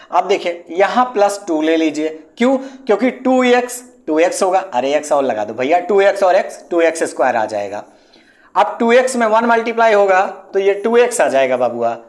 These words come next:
अच्छा, ये कट गया, अब तीन एक्स में से दो एक्स जाएगा, एक एक्स बचेगा, प्लस वन। अब बाबू देख, एक्स प्लस वन है, एक्स प्लस वन है, इसका मतलब प्लस वन लेना पड़ेगा। जब प्लस वन लोगे बाबू,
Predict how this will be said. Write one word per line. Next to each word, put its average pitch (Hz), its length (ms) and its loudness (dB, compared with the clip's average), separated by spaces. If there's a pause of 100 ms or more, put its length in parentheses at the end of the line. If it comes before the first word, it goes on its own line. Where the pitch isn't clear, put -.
(280)
अच्छा, 170 280 0
ये 165 160 0
कट 233 280 0
गया, 202 240 4
अब 202 380 -2 (100)
तीन 254 160 2
एक्स 254 220 0
में 233 120 -4
से 233 120 -2
दो 226 160 2
एक्स 214 160 2
जाएगा, 196 220 2
एक 254 340 2
एक्स 247 200 -2
बचेगा, 196 420 2
प्लस 190 360 0
वन। 123 220 -2 (360)
अब 185 100 2
बाबू 214 200 4
देख, 180 380 -2
एक्स 240 180 0
प्लस 233 300 0
वन 214 200 2
है, 202 300 2
एक्स 220 160 -6
प्लस 220 300 0
वन 185 140 0
है, 180 80 -6
इसका 180 240 -2
मतलब 214 240 0
प्लस 233 320 0
वन 214 160 0
लेना 202 240 2
पड़ेगा। 185 400 2 (320)
जब 233 260 0
प्लस 220 280 0
वन 220 200 2
लोगे 196 360 2
बाबू, 165 540 2